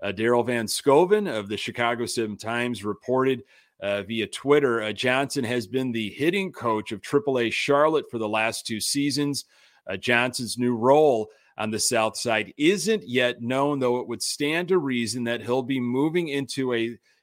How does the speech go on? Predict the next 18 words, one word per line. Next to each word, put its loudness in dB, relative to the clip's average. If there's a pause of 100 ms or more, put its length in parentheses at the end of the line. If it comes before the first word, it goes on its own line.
at -4
least 0
an 0
assistant 0
hitting -4
coach -8
position -4
on -4
the -4
overhauled 2
Sox -2
staff. 2 (360)
A -6
hitting 0
coach 0
Frank -2
Menechino -2 (100)
isn't 2